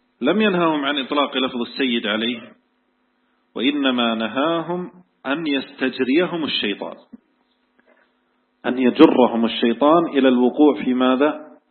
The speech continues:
في الغلو في النبي عليه الصلاة والسلام. أراد سد هذا الطريق،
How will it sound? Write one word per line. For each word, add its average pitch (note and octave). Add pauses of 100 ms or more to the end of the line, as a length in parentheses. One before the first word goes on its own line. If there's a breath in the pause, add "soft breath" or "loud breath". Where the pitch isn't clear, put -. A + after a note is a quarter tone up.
(360)
في -
الغلو C3+
في D3
النبي B2
عليه A2
الصلاة G2
والسلام. F2
أراد B2
سد C#3+
هذا A#2
الطريق، F#2